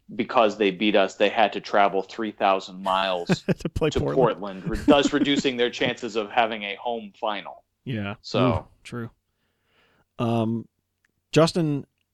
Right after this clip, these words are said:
Speaker 2: also asked us a very interesting question that we're gonna try and get through real quick. Which Disney princess is which coach for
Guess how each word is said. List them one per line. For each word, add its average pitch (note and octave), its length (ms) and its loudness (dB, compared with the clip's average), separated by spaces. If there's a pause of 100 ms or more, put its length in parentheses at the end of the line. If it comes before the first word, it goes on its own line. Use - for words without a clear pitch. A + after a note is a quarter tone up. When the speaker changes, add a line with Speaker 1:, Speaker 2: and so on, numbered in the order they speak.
(120)
Speaker 2:
also C#3 380 4
asked B2 180 2
us A#2 100 -2
a A#2 60 -2
very A#2+ 440 4
interesting A2+ 280 -2
question G#2+ 540 -2 (120)
that A#2 100 -4
we're A2+ 80 -4
gonna A2 120 -2
try A#2+ 200 -2
and A2 140 -2
get G#2+ 140 -2 (340)
through A#2 180 -4
real A2 160 0
quick. - 360 -2 (520)
Which B2 720 2
Disney C3+ 340 2
princess A#2+ 800 0 (140)
is A#2 160 0
which A2 320 -2
coach - 500 -6 (140)
for G#2 480 -4